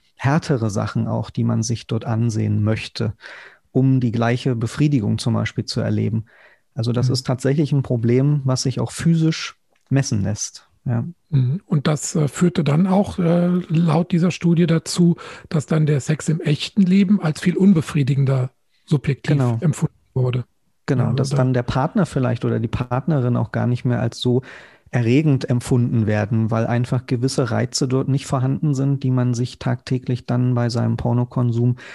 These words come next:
Speaker 1: frei auswählen kann, ne? Und auch die Interaktionen, weil wenn ich dieses,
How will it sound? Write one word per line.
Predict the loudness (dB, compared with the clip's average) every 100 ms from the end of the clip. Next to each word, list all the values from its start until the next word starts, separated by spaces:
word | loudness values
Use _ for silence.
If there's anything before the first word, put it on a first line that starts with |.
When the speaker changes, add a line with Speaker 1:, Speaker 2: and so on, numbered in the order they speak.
| -20 -20 -20 _ -10
Speaker 1:
frei | -2 0 2
auswählen | 2 0 0 0 0
kann, | -2 -2 0
ne? | 2
Und | 0 0
auch | -2
die | 0 0
Interaktionen, | 2 0 -2 -2 0 2 2 2 0
weil | 0 0
wenn | 0
ich | -2 -4
dieses, | -4 -2 -2 -4